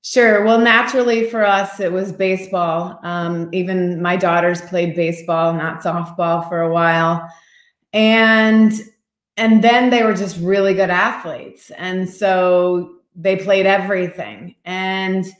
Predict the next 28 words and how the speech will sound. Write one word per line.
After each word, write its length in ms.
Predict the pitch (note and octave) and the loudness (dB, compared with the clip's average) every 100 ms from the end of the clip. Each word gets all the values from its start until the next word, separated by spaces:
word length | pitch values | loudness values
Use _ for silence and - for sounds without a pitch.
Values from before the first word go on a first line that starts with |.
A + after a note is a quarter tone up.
| _ _ _ _ | _ _ _ _
for 120 | B3 B3+ | 2 4
a 120 | B3+ | 6
while, 540 | B3 C#4 F4+ C#4 G#3+ | 4 4 2 0 0
we 140 | G#3 G#3 | -2 -2
thought 340 | A3 G3+ G3+ | 0 0 0
the 60 | F#3 | -2
boys 360 | G3 G3+ F#3+ | 2 0 0
may 420 | G3 F#3+ F#3+ - - | -4 -4 -6 -8 -12
pick 180 | G#3 - | -12 -12
soccer, 800 | - F#3+ A#3 - D3 D#3+ F3 _ _ _ _ | -4 -2 -2 -6 -10 -10 -14 _ _ _ _
quite 260 | G3 F#3 - | -4 -4 -2
honestly. 840 | F#3+ G#3 A#3 - F#3+ E3 D#3+ - - | -4 -4 -4 -4 -2 -2 -4 -10 0
<clears throat> 40 | C#4 C#4+ A#3+ - - G#3+ - | 6 6 4 0 -8 -14 -2
And 220 | A3 A3+ | 4 6
then 540 | A#3+ A#3 A#3+ A3+ - _ _ _ _ - - | 6 4 2 -2 -10 _ _ _ _ -20 -8
they 300 | F3+ G3+ F#3 | 2 4 4
obviously 560 | F#3 F#3 F3+ F#3+ F3+ | 2 0 -4 -4 -4
followed 320 | F3 F3 F3 | -2 -2 -2
the 60 | E3+ | -2
path 340 | F#3 E3+ D#3+ | -6 -8 -8
of 120 | E3+ E3 | -10 -4
baseball. 800 | G#3 G#3 G#3 G#3 F#3+ F#3 F#3+ - - _ _ | -4 -4 -4 -2 0 -2 -6 -16 -20 _ _
Number 340 | F#3+ G3+ G3 G3 | -4 -2 -2 -4
three, 440 | G#3 G#3 G#3 G#3 | -6 -6 -4 -6
she 340 | G#3 G#3+ G#3 G#3+ | -8 -8 -10 -4
played 360 | G3 F#3+ F#3 | -2 -2 -4
college 360 | F#3 E3+ D#3 E3 | -8 -6 -6 -4
basketball. 880 | F#3+ A3 - A3 G#3+ G3+ G3+ G3 | -2 -2 -4 -2 2 4 4 0